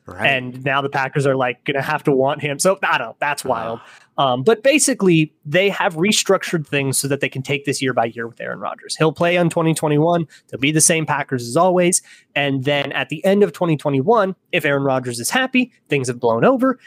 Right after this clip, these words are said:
Speaker 2: If they've all made nice and, and, and kissed and made up, then he stays through twenty twenty-two. If not, then they probably trade him. But it seems like the way that, at least that Adam Schefter talks about this,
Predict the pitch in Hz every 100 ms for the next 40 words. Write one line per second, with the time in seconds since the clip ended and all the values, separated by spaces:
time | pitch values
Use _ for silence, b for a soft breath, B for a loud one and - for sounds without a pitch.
0 | b 127 - 127 123 147 160 160 147 156
1 | 165 - - - _ 135 135 135 131 127
2 | 127 214 - 226 220 220 214 240 - B
3 | - 165 170 165 175 - 165 - 175 175
4 | 165 143 151 143 294 294 262 - 160 185
5 | 220 220 220 _ - 208 202 175 185 175
6 | 170 160 147 139 - 185 143 131 123 -
7 | B B - 165 - - 220 277 240 196
8 | 165 151 175 170 151 - 165 160 - -
9 | 139 127 - 226 - 165 143 127 147 139
10 | 127 123 110 -